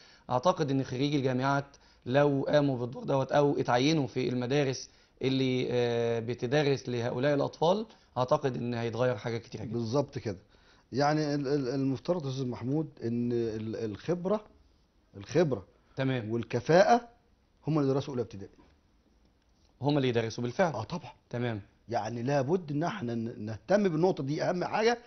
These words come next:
Speaker 2: إن احنا ننشئ الولد نشأة صح.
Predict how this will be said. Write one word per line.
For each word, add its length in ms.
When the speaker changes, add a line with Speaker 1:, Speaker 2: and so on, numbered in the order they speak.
Speaker 2:
إن 120
احنا 360
ننشئ 460
الولد 380
نشأة 520
صح. 480